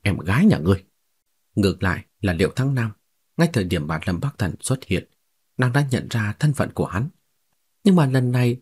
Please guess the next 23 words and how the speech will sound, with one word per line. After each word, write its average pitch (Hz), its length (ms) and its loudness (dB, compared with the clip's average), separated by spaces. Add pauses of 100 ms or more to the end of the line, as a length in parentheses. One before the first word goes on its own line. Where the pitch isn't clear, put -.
nàng 87 180 -2
đã 90 80 -2
học 85 260 -6
được 92 200 0
thông 90 180 -2
minh 87 180 0
rồi. 78 180 -6 (840)
Trong 90 180 0
lúc 101 180 0
vui 92 120 2
mừng 80 280 -4
khôn 85 260 -2
xiết, - 280 -2 (300)
bịt - 200 2 (100)
chặt - 240 -4
miệng 120 200 2
lại, 107 240 -6 (280)
sợ - 160 0
mình 107 200 2
nhất 190 180 2
thời 73 160 -4
kích - 240 -6
động, 87 160 -4